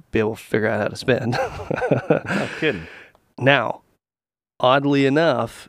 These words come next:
Speaker 1: he gets divorced and it gets finalized before twenty twenty, and now he's worth something like several hundred billion dollars.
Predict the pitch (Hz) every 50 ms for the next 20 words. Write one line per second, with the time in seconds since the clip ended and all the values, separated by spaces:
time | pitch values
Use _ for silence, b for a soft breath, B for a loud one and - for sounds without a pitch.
0 | _ _ - - 127 131 135 143 135 - - 135 117 123 131 131 135 - - 127
1 | 120 117 120 117 - - - 139 131 131 123 120 117 113 113 113 110 110 110 107
2 | - - - _ _ _ _ _ _ _ _ _ _ _ - - 123 113 - -
3 | 131 123 - - 147 131 127 117 - - - 143 147 156 160 165 160 b b b
4 | b b b _ _ _ _ _ _ _ - - - 120 117 113 113 120 120 123
5 | 131 131 120 131 127 113 117 117 123 123 113 - - - - - 131 120 - -
6 | 127 117 113 104 104 110 - - - _ - - - - 143 131 117 127 117 104
7 | 98 - - - - 120 127 120 147 160 156 151 147 170 170 175 175 175 175 180
8 | 180 180 170 175 190 196 208 226 240 247 - - -